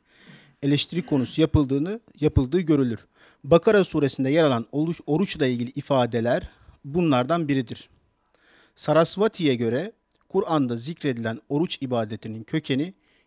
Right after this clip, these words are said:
Hindu dini geleneğine dayanır. Araplar Purana literatürünü takip eden bazı Hindulardan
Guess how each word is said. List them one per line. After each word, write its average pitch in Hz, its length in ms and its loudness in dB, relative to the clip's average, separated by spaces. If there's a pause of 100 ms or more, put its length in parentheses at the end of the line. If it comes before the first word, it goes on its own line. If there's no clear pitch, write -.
(120)
Hindu 160 560 2 (300)
dini 143 440 -2
geleneğine 139 560 0
dayanır. 113 440 -10 (2000)
Araplar 170 580 4 (800)
Purana 196 280 4
literatürünü 131 840 -2 (280)
takip - 460 -4
eden 113 320 -6
bazı 151 300 2
Hindulardan 123 920 -4